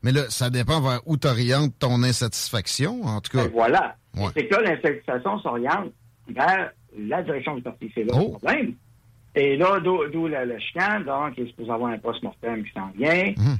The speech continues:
Speaker 2: Euh, et il y en a, euh, qui sont pas contents même du post-mortem. Peut-être qu'il y en a qui n'auront même pas. Donc, on, on va
Speaker 1: Ok.
Speaker 2: voir ce qui va se passer. Mais, euh, même, et là, ce qui, ce qui est spécial, c'est que là, on a comme les deux partis, deux clans qui semblent, euh, s'afficher actuellement, ce qui est pas vraiment,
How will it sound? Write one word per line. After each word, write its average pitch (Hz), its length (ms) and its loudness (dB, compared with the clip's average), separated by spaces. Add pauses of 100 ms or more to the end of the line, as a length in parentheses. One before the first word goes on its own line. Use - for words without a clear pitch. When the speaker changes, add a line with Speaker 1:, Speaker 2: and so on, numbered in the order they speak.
(100)
Speaker 2:
Euh, 107 600 2
et 127 180 4
il 127 60 2
y 127 60 2
en 120 200 2
a, 131 60 2
euh, 107 680 0
qui - 100 -20
sont 104 140 -6
pas 113 100 -4
contents 110 360 0
même 120 160 0
du - 100 -8
post-mortem. 104 680 -2
Peut-être 131 300 2
qu'il 123 100 2
y 113 40 2
en 120 40 2
a 123 60 4
qui 123 100 -4
n'auront 104 160 0
même 101 200 -2
pas. - 220 2 (680)
Donc, 127 280 2
on, 120 200 2
on - 20 2
va 123 120 0
Speaker 1:
Ok. 254 60 -2
Speaker 2:
voir 143 220 0
ce - 60 -12
qui - 60 -6
va 127 120 2
se 123 80 -6
passer. 117 440 0
Mais, 160 380 4
euh, 127 160 2
même, 208 380 -2 (120)
et 143 160 -2
là, 233 200 2
ce - 60 -18
qui, 127 220 -6 (160)
ce - 80 -20
qui 131 80 -4
est 120 80 -2
spécial, 175 420 -2
c'est 127 80 -6
que 143 80 0
là, 190 200 2
on 175 120 0
a 202 100 2
comme 226 220 0
les 143 120 -2
deux 226 240 2
partis, - 300 -4
deux 202 260 2
clans 156 300 0
qui - 720 -8
semblent, 123 200 4
euh, 104 300 0
s'afficher 104 360 0
actuellement, 123 440 0
ce - 60 -10
qui 139 80 2
est 120 60 4
pas 113 240 2
vraiment, 113 480 2